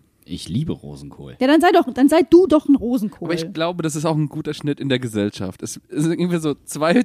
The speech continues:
Speaker 3: Drittel <laughs> mögen keinen Rosenkohl, die hassen, verabscheuen Rosenkohl. Und ein Drittel schwört auf Rosenkohl und isst's dauernd und will's auch immer wieder anderen Leuten, andere Leute davon überzeugen, dass es so toll wär. Es ist aber einfach nur ekelhaft.
Speaker 1: Hey,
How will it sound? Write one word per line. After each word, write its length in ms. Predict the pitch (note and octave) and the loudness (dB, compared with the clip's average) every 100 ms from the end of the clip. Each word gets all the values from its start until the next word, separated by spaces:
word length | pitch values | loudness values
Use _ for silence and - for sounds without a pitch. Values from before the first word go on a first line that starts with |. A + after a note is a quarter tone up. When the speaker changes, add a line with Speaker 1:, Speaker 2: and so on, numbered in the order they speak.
| - | 0
Speaker 3:
Drittel 360 | - F#3+ F#3+ | 0 2 2
<laughs> 20 | F3 | 4
mögen 560 | D#3 F3 F#3+ F#3 F#3 | 4 4 4 0 -2
keinen 400 | - F#3 G3+ G#3 | -6 -2 0 0
Rosenkohl, 540 | D#3 C#3+ E3+ F3 D3+ C#3+ | 0 -2 -4 -4 -4 -2
die 120 | C#3 | -4
hassen, 380 | - F3 - D3 | -4 -8 -6 -8
verabscheuen 720 | C#3 - - F#3 - D3+ D3 | -10 -8 -8 -8 -4 0 0
Rosenkohl. 540 | B2+ C3+ D3+ D3 D3 B2 - - | 2 0 -2 -4 -4 -6 -14 -6
Und 100 | D#3 | -4
ein 280 | - G3 G3+ | -2 -2 -2
Drittel 260 | F#3 F#3 E3 | -2 -4 -6
schwört 320 | D3 D#3 F#3+ | -6 -4 0
auf 140 | E3+ | 0
Rosenkohl 760 | D3+ C#3+ E3+ E3+ D#3 D#3+ D#3+ D#3 | 0 0 -2 -2 0 2 2 0
und 200 | C#3 - | -4 -6
isst's 460 | F3 E3+ - - | -6 -6 -12 -10
dauernd 440 | - C#3+ D#3 D3+ D3+ | -2 2 4 2 2
und 200 | D3 C3+ | -2 0
will's 200 | E3+ - | -2 -2
auch 140 | C#3 - | -8 -6
immer 300 | A3+ C#4 F#3+ | -4 -2 -2
wieder 260 | G#3+ - D#3 | -2 -4 -4
anderen 300 | G#3 G#3 F3 | -2 -2 2
Leuten, 460 | D#3+ F3 - F#3 - - _ | 2 2 0 -6 -8 -18 _
andere 180 | D#3 F3+ | -6 0
Leute 240 | F3+ F3 | 0 0
davon 240 | E3 - | -2 -2
überzeugen, 540 | D3 C#3 - D#3+ G#3+ F3+ | -2 -4 -2 0 0 0
dass 160 | D#3 | 0
es 100 | D#3 | -2
so 80 | D3+ | -4
toll 400 | C#3+ - G#3 E3+ | -4 0 0 2
wär. 240 | A2+ A2 G2 _ - | -2 -2 -4 _ -12
Es 180 | - | -10
ist 80 | - | -6
aber 180 | C#3 C3+ | -2 0
einfach 200 | D3+ F#3+ | 2 2
nur 180 | C#3+ - | 2 2
ekelhaft. 540 | A#2 - - F2+ - - _ _ _ _ _ _ _ | 2 0 -4 -12 -14 -20 _ _ _ _ _ _ _
Speaker 1:
Hey, 600 | - F2+ F#2 A2+ D#2 - | -2 4 6 6 4 -2